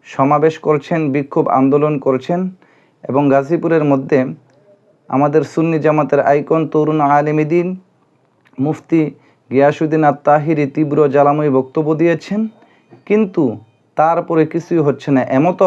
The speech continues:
অবস্থায় আমাদের সুন্নি জামাতের আলেমদের এবং জনগণের উচিত হলো সারা বাংলাদেশে মহা সমাবেশ ডেকে বিক্ষোভ আন্দোলন মিছিল ডাকা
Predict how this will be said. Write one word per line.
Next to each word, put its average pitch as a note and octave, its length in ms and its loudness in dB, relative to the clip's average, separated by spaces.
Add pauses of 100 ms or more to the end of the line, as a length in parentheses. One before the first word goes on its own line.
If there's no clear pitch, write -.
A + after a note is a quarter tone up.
অবস্থায় D3+ 460 -2 (520)
আমাদের D#3+ 320 0
সুন্নি F3+ 400 0
জামাতের D#3 480 2 (760)
আলেমদের F3+ 520 2
এবং D3+ 260 0 (100)
জনগণের D#3+ 520 0
উচিত C#3 340 -2 (120)
হলো C3+ 200 4 (500)
সারা D3 440 0
বাংলাদেশে D3+ 640 0
মহা C#3 320 2
সমাবেশ C#3+ 560 0
ডেকে E3+ 320 -4 (640)
বিক্ষোভ D#3+ 440 -2 (100)
আন্দোলন D3 480 2
মিছিল D3 420 -2
ডাকা D3 400 0